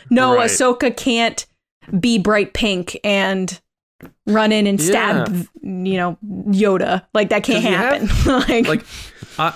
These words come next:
Speaker 2: you have the guys in Skywalker Sound and I L M
Speaker 1: Mm-hmm.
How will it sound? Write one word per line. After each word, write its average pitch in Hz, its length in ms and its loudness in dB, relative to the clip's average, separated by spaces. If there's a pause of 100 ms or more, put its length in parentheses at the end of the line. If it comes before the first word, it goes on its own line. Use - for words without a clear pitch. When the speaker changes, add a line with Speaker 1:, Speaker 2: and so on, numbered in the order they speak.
(100)
Speaker 2:
you 160 200 0
have 190 180 0
the 202 100 2
guys 160 540 0
in 151 100 0
Skywalker 147 580 0
Sound 165 640 -2 (160)
and 113 200 -4
I 139 180 -2
L 131 220 0
M 143 400 0
Speaker 1:
Mm-hmm. 220 200 0